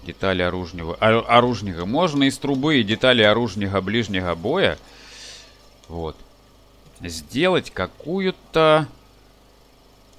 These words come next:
кирку, не кирку, короче. Что-то такое. Ща поглядим, что получится. Боевой топор! А! Это боевой топор!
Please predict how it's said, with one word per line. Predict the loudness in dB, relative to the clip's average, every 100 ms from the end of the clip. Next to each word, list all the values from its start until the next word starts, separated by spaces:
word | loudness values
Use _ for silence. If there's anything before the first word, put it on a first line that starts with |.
| -4
кирку, | -2 -2 -4 -2
не | -2
кирку, | -2 -4 -6 -8 -6
короче. | -2 0 -2 -6 -12 -14
Что-то | -16 -12
такое. | -10 -10 -8 -8 -10 -12
Ща | -10 -8
поглядим, | -4 -4 -4 -8
что | -8
получится. | -6 -4 -6 -10 -16 -18 -20 -20 -20 -20 -20 -20 -20 -20 -20 -20 _ _ -20 _ _ -16 -14 -14 -14 -16 -18 -20 -18
Боевой | 4 10 12 12 10
топор! | 10 6 4 2 6
А! | 10 12 12 8 2 -12 -20 -20 -20 -20 -20 -8
Это | -4 0
боевой | 4 4 4 4
топор! | 4 2 -2 4 4 4